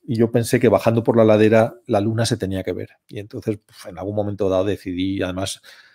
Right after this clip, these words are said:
alguien, alguno de los guardas de abajo yo creo que ya me indicó de, "Aquí se ve la luna". Dije, "Pues ya está, no me lo pienso, me voy para abajo". Cogí el cuatrocientos con el trípode cargado como iba y me vi-, fui para abajo.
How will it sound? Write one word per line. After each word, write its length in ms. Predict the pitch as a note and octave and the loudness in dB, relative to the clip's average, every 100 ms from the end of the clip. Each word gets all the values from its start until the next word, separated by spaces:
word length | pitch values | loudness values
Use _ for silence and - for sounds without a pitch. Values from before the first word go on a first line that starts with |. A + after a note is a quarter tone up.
| _ _ - | _ _ -2
alguien, 400 | A#2 D3+ D#3+ D#3+ | 4 6 6 4
alguno 340 | C3+ B2 C#3 F#3+ | 4 4 6 6
de 60 | |
los 100 | D#3 | 4
guardas 280 | B2+ D3 C#3+ | 2 0 2
de 80 | A#2+ | 2
abajo 260 | B2 D#3 C3 | 2 0 -2
yo 120 | A#2 | 0
creo 160 | B2 | 0
que 80 | A2+ | 2
ya 100 | G#2 | 2
me 100 | G#2 | 0
indicó 400 | G2+ G2 - G2+ | -2 -4 -2 -2
de, 140 | G2+ F#2 | -2 -4
"Aquí 220 | - C#3 | -4 -4
se 120 | E3+ | -2
ve 120 | E3 | -2
la 100 | C#3 | 0
luna". 360 | A#2 F3+ D#3+ G2 | 0 0 -2 -4
Dije, 240 | F#2+ - | -8 -10
"Pues 200 | F#2 F2+ | -10 -8
ya 80 | F#2 | -6
está, 180 | F2+ F2 | -8 -8
no 80 | F2+ | -10
me 80 | F2+ | -8
lo 100 | F2 | -10
pienso, 320 | F2+ F2+ G#2+ | -12 -14 -6
me 80 | G2+ | 2
voy 160 | G#2 - _ _ _ | 2 0 _ _ _
para 120 | F#2 | 0
abajo". 340 | D#2+ - - _ _ _ _ | 0 -4 -14 _ _ _ _
Cogí 360 | - G#2+ - A#2 | 2 2 4 4
el 80 | A2 | 6
cuatrocientos 560 | A2+ G#2+ - A2+ G#2 | 4 2 2 0 0
con 120 | - G2+ | 0 -2
el 80 | |
trípode 380 | - G#2+ G#2 G#2 | 0 0 2 2
cargado 300 | G#2 G2+ G#2 | 2 4 4
como 240 | G#2+ G#2 D3 | 4 2 2
iba 160 | G3+ | 2
y 40 | E3+ | 2
me 120 | G#2 | 0
vi-, 80 | G2+ | 0
fui 180 | - A2 | 2 2
para 160 | - | 0
abajo. 340 | E2 - - | -4 -10 -18